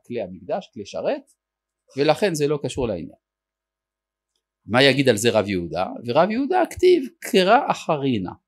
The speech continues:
ויש לו פסוק אחר, "השבעתי אתכם בנות ירושלים בצבאות ובעילות השדה". זאת אומרת, אם,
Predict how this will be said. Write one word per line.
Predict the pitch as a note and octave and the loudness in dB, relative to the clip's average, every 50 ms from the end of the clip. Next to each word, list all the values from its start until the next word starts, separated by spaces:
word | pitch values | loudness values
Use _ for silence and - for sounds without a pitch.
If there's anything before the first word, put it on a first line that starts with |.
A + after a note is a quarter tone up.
| _ _ - | _ _ -8
ויש | - - A#3 - - | -6 -6 -4 -6 -8
לו | - | 0
פסוק | - - - - C4+ D4+ | 0 0 0 0 -6 -10
אחר, | - F#3+ - E3+ E3 E3+ - _ _ _ _ _ _ _ - _ _ _ _ _ _ - D3 | -10 -8 -6 -8 -8 -8 -14 _ _ _ _ _ _ _ -20 _ _ _ _ _ _ -6 -4
"השבעתי | C3 - B2+ D#3+ G#3 G#3+ - - G#3+ F#3+ | -4 0 4 4 4 4 4 0 -2 -4
אתכם | D3+ - - F3 F3 E3+ | -4 0 -2 0 0 0
בנות | D3 D3 D3 D#3 D#3+ D#3+ D#3+ | -2 -2 -2 -2 -4 -4 -6
ירושלים | D3 C#3 C3+ C#3 - C3 B2+ C3+ C#3 C3+ C3 | -8 -8 -8 -4 -2 -2 0 0 -2 -2 -4
בצבאות | C3 A#2 - - - A2 G2+ B2+ C3 B2 A#2+ - | -6 -8 -8 -8 -6 -4 -2 -2 -2 -2 -4 -6
ובעילות | A#2+ A2+ A#2+ A2 G#2+ A2 A#2 A#2+ A#2 A#2 | -8 -6 -4 -6 -4 -4 -6 -6 -6 -6
השדה". | A2 - - G2+ - - - _ _ _ _ _ _ _ _ _ _ _ _ _ _ _ _ _ - - _ _ _ _ _ _ _ _ _ _ | -8 -8 -8 -10 -12 -12 -18 _ _ _ _ _ _ _ _ _ _ _ _ _ _ _ _ _ -16 -16 _ _ _ _ _ _ _ _ _ _
זאת | _ - G#2+ B2 | _ -16 -10 -6
אומרת, | B2 B2+ C#3+ D3 D3 C#3+ - _ - | -4 -2 -2 -2 -4 -6 -10 _ -4
אם, | C#3 | -4